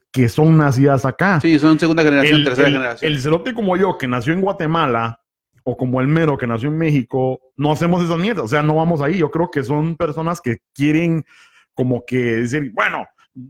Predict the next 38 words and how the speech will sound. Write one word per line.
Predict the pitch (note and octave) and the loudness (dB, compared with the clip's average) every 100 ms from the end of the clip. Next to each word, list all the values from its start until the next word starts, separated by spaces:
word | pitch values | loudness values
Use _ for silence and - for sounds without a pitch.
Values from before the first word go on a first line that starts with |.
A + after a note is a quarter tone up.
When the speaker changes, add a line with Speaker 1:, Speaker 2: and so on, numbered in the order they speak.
| _ | _
Speaker 1:
sacar | - A#2 D3+ D#3+ | -4 -2 2 2
sus | G3 | 2
raíces, | C#3+ C3+ E3+ G3+ D#3+ D#3+ E3+ - | 4 2 4 2 2 -2 -2 -6
porque | A#2+ - B2 | -8 -4 0
yo, | D3 E3 E3 C#3+ | 4 6 4 2
mis | C#3 | -4
papás | G#2+ D#3+ E3 | -4 -6 -2
crecieron | E3 F3 | -2 0
en | E3+ | 0
Guatemala, | C3+ - B2 F3+ F3 D#3+ | -2 -2 -4 -2 -2 -4
entonces | D3 D3+ | -2 -2
yo | D3+ | -2
quiero | E3 E3 | 0 0
ir | G3 - | 0 -4
y | C#3 C3+ | -2 0
van | D3+ E3 | 0 -2
a | |
hacer | D#3+ E3 | -2 0
un | E3 D#3+ | 0 0
desmadre, | D#3+ E3+ - - B3 | 0 0 -2 -6 -6
eso | E4 | -8
te | - | -4
van | D3 E3 | -2 -2
a | |
hacer | D3+ E3 D3+ | -2 -4 -4
todo | E3+ F3 | -4 -2
verga". | F#3+ G3+ G3 G#3 - _ _ _ | -2 -2 -2 -4 -10 _ _ _
No, | C#3+ E3 E3+ - D3+ | 0 2 0 -6 0
no | D#3 D#3 | 2 2
cien | E3 D3+ | 2 0
por | D#3+ | 0
ciento | D#3 D3+ E3 | -2 -2 -2
de | |
esas | E3 | -4
personas, | - B2 F3 E3+ - | -4 -2 -2 -2 -2
pero | C3+ B2+ | 0 0
la | B2+ | 0
mayoría, | C3+ C3 A#2+ A#2 G3 E3 | 2 2 4 4 2 0